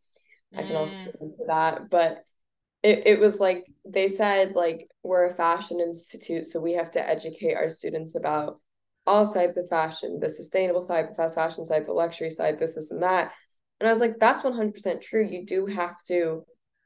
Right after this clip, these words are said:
Speaker 1: educate us, but to be directly a part of the problem, that's not your role. That shouldn't be, that should be the opposite of your role. You should be, you're teaching us to be the future leaders in the fashion industry."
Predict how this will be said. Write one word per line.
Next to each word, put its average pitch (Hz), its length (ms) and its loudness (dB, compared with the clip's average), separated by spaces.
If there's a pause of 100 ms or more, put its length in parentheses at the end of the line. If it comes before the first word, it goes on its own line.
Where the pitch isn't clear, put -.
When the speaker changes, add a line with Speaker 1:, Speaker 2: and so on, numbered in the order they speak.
(140)
Speaker 1:
educate 214 540 2
us, 165 240 -2
but 196 180 -4
to 220 80 -8
be 214 140 -2
directly 208 540 4
a 160 100 0
part 175 240 -2
of 170 140 -2
the 165 80 -4
problem, 214 840 2 (460)
that's 214 280 2
not 185 260 4
your 170 160 2
role. 165 500 2
That 196 200 4
shouldn't 214 380 4
be, 160 300 -8
that 180 200 4
should 208 140 -4
be 196 80 2
the 185 380 -2
opposite 202 420 -2
of 151 140 0
your 151 160 0
role. 151 220 -2
You 185 120 -6
should 190 280 -6
be, 190 360 0 (260)
you're 214 120 6
teaching 233 380 2
us 214 180 2
to 208 80 -2
be 190 120 -2
the 170 300 4 (300)
future 196 360 -6
leaders 175 360 0
in 165 80 -2
the 160 80 -4
fashion 165 380 -4
industry." 214 760 0